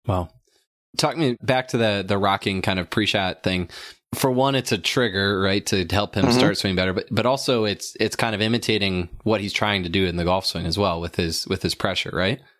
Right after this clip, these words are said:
Speaker 2: Yeah, transition of pressure gets him into the, the motion of moving.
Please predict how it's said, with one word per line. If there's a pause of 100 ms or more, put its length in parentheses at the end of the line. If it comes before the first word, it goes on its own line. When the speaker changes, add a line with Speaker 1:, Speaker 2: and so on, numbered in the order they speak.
(120)
Speaker 2:
Yeah,
transition
of
pressure
gets
him
into
the,
the
motion
of
moving.